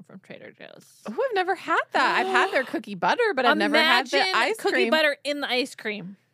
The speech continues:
Speaker 1: But this is actually what I do. I make my own cookie butter ice cream where I just get vanilla ice cream and a jar of cookie butter, one scoop of cookie butter,
Speaker 2: And put it
Speaker 1: one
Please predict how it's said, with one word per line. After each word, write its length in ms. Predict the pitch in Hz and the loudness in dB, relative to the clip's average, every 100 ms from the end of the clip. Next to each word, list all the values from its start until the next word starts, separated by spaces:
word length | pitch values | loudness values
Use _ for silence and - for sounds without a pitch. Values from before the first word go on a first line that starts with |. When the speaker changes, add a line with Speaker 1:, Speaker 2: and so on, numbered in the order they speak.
| _ _ - | _ _ -6
Speaker 1:
But 200 | 226 214 | -2 0
this 140 | 240 | -2
is 80 | 262 | -2
actually 360 | 240 208 - 196 | -2 -2 -4 -6
what 140 | 180 | -6
I 120 | 160 | -6
do. 200 | 160 - 180 _ _ - | -10 -12 -16 _ _ -12
I 80 | 202 | -8
make 240 | 202 196 | -8 -8
my 180 | 190 - _ | -12 -12 _
own 300 | 190 185 196 | -14 -12 -14
cookie 260 | 196 214 214 | -14 -20 -14
butter 240 | 226 226 | -10 -10
ice 240 | 208 220 - | -10 -12 -12
cream 280 | 247 254 233 | -12 -12 -14
where 160 | - 196 | -10 -8
I 140 | 190 190 | -8 -14
just 180 | - 190 | -18 -14
get 120 | 190 | -14
vanilla 300 | 185 185 180 | -12 -14 -12
ice 180 | 185 196 | -12 -12
cream 300 | - 196 180 - | -12 -12 -12 -14
and 80 | 185 | -16
a 40 | |
jar 260 | 175 165 170 | -12 -10 -8
of 120 | 175 | -8
cookie 260 | - 175 180 | -14 -16 -10
butter, 340 | 185 180 190 _ _ _ _ - | -8 -8 -10 _ _ _ _ -14
one 220 | 190 185 | -12 -12
scoop 380 | - - 185 180 | -16 -16 -14 -16
of 160 | 175 _ _ _ _ _ | -20 _ _ _ _ _
cookie 260 | 185 185 | -18 -14
butter, 280 | 180 175 175 | -10 -10 -10
Speaker 2:
And 120 | 190 180 | -10 -6
put 140 | |
it 80 | |
Speaker 1:
one 20 | 185 | -4